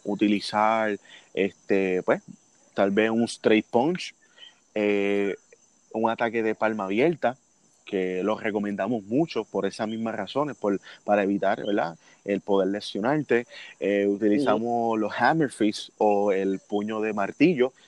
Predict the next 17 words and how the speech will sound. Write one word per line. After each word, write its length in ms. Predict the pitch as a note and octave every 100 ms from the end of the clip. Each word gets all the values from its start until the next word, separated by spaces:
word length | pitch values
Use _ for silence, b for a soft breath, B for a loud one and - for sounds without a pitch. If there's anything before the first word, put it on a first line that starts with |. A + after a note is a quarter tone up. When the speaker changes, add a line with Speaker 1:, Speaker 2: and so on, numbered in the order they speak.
| _
Speaker 1:
que 160 | G#2 G2
es 80 |
mi 160 | A#2 A#2
favorito 720 | - G2+ G2 G2 D#3+ A#2 D3+ F#3+ _ _ -
y 140 | G#2
el 180 | G2 F#2+
que 160 | - F#2+
yo 100 | G2
les 120 | A#2
recomiendo 640 | A#2 G#2 G#2 A#2 A#2 G#2+ - B B -
a, 320 | G2 F#2+ F#2+
a, 40 | -
a 140 | - F#2+
las 160 | F#2+
damas 320 | G#2 B2 G#2+ -
en 140 | F#2
especial, 640 | F2+ - G2 - C3 D#3